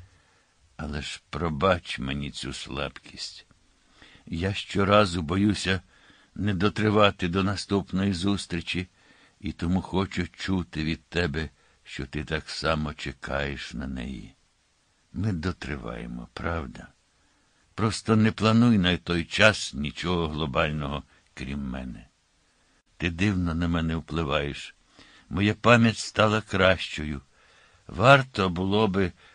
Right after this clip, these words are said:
чекати, що вона стане більш чіпкою та чіткою лише відносно тебе та всього, що пов'язано з тобою. Але ні,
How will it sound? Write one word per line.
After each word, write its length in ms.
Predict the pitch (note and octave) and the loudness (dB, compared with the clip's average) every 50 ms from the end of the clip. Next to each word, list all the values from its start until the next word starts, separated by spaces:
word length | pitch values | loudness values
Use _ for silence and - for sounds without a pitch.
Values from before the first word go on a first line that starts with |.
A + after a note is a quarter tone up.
| _ _ | _ _
чекати, 800 | - - - F2 - - - F2+ F#2 G2+ G2 - _ - C#2 C#2+ | -6 -4 -2 -2 -4 0 2 2 4 4 2 -2 _ -10 -10 -8
що 240 | - - - - C#2 | -8 -8 -6 -4 -4
вона 280 | C#2 D2+ D2+ F#2+ E2+ D#2 | -2 -2 -2 -2 -2 -2
стане 420 | - - - E2+ E2 D#2+ D#2 D2+ | -4 -6 -4 -2 -2 -2 -2 -4
більш 300 | C2 B1 F2+ F2 E2 - | -4 -4 -4 -4 -4 -6
чіпкою 640 | - - - - - - - - F2 G2+ G2+ G2 F2+ | -8 -8 -8 -8 -10 -10 -8 -4 -2 0 0 0 -2
та 220 | D#2+ - - E2+ D#2+ | -2 -4 -4 -6 -4
чіткою 760 | - - - E2 D#2+ D#2+ - - - F2+ G#2+ A2 A2 G#2+ F#2 | -4 -4 -6 -4 -6 -8 -10 -6 -2 0 2 2 2 2 0
лише 380 | F2+ F2+ E2+ - - E2+ F2 F2 - - - - _ - | -2 -4 -4 -4 -2 -2 -2 -2 -6 -12 -20 -20 _ -8
відносно 680 | - D2+ E2+ D2 D2 D#2+ F2 F2+ E2+ - - D#2+ E2+ D#2+ | -6 -4 -4 -2 -2 -2 -2 -2 -2 -4 -4 -6 -6 -6
тебе 440 | - - D#2+ F2 F#2 E2 D#2 E2 | -6 -4 -2 -2 0 0 -2 -4
та 160 | C#2+ - D#2+ D#2+ | -4 -4 -4 -4
всього, 480 | E2 - - - F2 G2 F#2+ G2+ F#2+ - - - - _ | -4 -6 -4 -4 -2 -2 -2 -2 -4 -6 -12 -20 -20 _
що 260 | - - - - C2 C2 | -18 -16 -12 -12 -12 -12
пов'язано 680 | - - C2+ C2+ C#2 C2 B1+ B1+ B1+ A#1+ B1 B1+ C2+ B1+ | -10 -10 -8 -8 -8 -6 -8 -8 -8 -10 -10 -10 -10 -10
з 120 | - - | -12 -12
тобою. 440 | - C2 A#1 G#1 B1 B1+ B1 A1+ - _ _ _ _ _ _ _ _ _ _ - | -12 -12 -12 -10 -12 -12 -12 -14 -16 _ _ _ _ _ _ _ _ _ _ -10
Але 260 | - F2+ F#2 F2 F2+ | -8 -6 -4 -4 -4
ні, 300 | E2+ D2+ C#2+ C2+ B1+ | -4 -6 -6 -10 -12